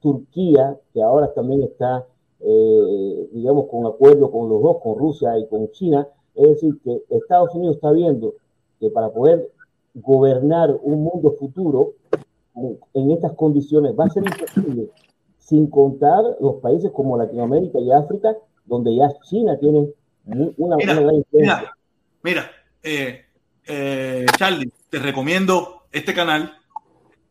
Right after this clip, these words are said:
Speaker 2: este, este documental que se llama La Nueva Ruta de la Seda, parte uno, está la parte uno y la parte dos, esto es una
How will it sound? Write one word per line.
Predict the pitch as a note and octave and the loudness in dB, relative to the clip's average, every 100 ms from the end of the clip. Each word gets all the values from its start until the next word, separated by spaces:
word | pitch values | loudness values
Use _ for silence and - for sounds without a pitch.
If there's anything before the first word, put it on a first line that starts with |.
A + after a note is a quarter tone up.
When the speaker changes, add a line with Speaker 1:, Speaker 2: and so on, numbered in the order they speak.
| - | -10
Speaker 2:
este, | D3+ D3+ E3 D3 D#3+ | -10 -4 -4 -4 -6
este | D3+ F3+ | -4 -2
documental | F3 E3 D3 C3 E3 | 0 0 -2 -2 -4
que | E3 | -4
se | D#3 C3 | -6 -6
llama | C#3+ E3 D#3+ C#3 - | -4 -2 -2 -2 -4
La | C3+ C3 | -6 -4
Nueva | D3+ F3 F3 E3 D3+ C#3 | -2 -2 0 0 0 -2
Ruta | D3+ F3+ F3 | 0 0 0
de | D3 | 0
la | C3+ | -6
Seda, | D#3 F#3+ F#3 E3 | -6 -4 -2 -2
parte | E3 D#3 D#3 | -2 -4 -2
uno, | F3+ A#3+ B3+ | 0 2 0
está | - C#3+ | 0 -4
la | C#3 | -4
parte | C#3+ D3 | -6 -4
uno | D#3+ F3+ | -4 -2
y | |
la | C#3+ C3 | -4 -4
parte | D3 D3+ | -4 -4
dos, | F3 G#3+ | -4 -6
esto | D3 | -6
es | C#3 | -4
una | D3 C3+ A#2+ - | -2 -2 -4 -12